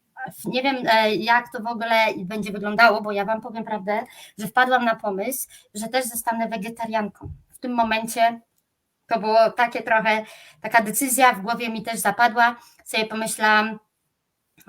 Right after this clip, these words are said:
czemu nie? Już jak jestem tą jogistką, ja już długo trochę tą jogistką jestem, ale nigdy nie wpadłam na pomysł właśnie, żeby nie jeść mięsa.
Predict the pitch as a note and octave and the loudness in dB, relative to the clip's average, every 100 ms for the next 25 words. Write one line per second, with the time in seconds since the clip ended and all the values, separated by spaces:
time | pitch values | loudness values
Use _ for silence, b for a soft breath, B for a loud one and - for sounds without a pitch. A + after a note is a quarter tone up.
0 | F#3 A3+ A3 F#3+ G3 A#3+ C#4 b b _ | -2 0 0 0 2 2 2 b b _
1 | F#3+ B3 B3+ B3+ C4+ B3+ A3+ G#3+ F#3 F#3 | -4 -2 -2 -2 -2 0 0 0 -2 -4
2 | - - E3+ G#3+ - F#3+ F#3+ G3 F#3+ A#3 | -6 -2 0 0 -2 -4 -6 -6 -6 -4
3 | A3 F3+ F3 F3 E3+ F3 E3+ F3+ - F3 | -4 -4 -4 -4 -2 -4 -4 -6 -6 -4
4 | E3+ A#3 A#3+ G3 G3+ E4 F4+ F4 E4+ B | -4 -4 -2 0 2 2 2 -2 -2 B
5 | B - A#3+ D#4+ F4+ D#4 A#3 C#4+ C#4 C#4 | B -12 -2 2 4 4 4 2 -2 -2
6 | A#3+ A#3+ G#3+ A3 A#3 A3+ - A3 A#3 A#3 | -6 -8 -10 -8 -6 -6 -6 -8 -6 -8
7 | - A3 F3+ F3+ - | -4 -2 -2 -2 -8